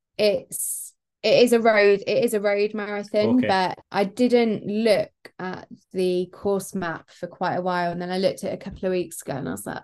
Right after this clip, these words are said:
Speaker 1: "Oh, bloody hell." There's basically a two, it looks like a two-mile climb at,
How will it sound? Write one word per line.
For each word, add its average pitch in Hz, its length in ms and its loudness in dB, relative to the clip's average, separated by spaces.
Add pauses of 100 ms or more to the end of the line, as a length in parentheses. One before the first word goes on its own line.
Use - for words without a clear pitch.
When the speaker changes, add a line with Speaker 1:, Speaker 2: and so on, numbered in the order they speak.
Speaker 1:
"Oh, - 160 -10
bloody - 300 -12
hell." - 260 -8
There's 202 200 -2
basically 175 760 -2 (160)
a - 60 -12 (240)
two, - 240 -8
it 185 160 -4
looks 240 400 2
like 180 420 -2
a - 40 -14
two-mile 180 540 -4
climb 175 760 -8
at, - 220 -6